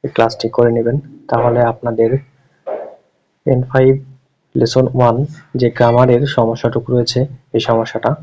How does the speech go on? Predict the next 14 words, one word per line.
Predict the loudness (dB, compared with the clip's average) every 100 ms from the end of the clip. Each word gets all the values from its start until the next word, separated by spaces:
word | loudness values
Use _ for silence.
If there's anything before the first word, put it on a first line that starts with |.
| -12 _ _
সমাধান | 0 0 0
হয়ে | -2 -2
যাবে। | 0 0 -4 -10 _ -20 _ _ _ _ _ _ _ _ _ _ _ _ _ _ _
প্রথমে | 0 2 2 0
আমরা | 2 2
দেখতে | 2 0 0
পাচ্ছি | 0 0 -2 -2 -4 -6 -2
নাম্বার | 0 2 2 2
ওয়ান। | 2 0 -6 _ _
নাম্বার | 0 2 4
ওয়ানে | 4 2 0
রয়েছে | -2 -2 -2 -2 -8 _ _ _ _ _ _ _ _ 2
ওয়া | 4 4
পার্টিকেল। | 2 -2 -4 -6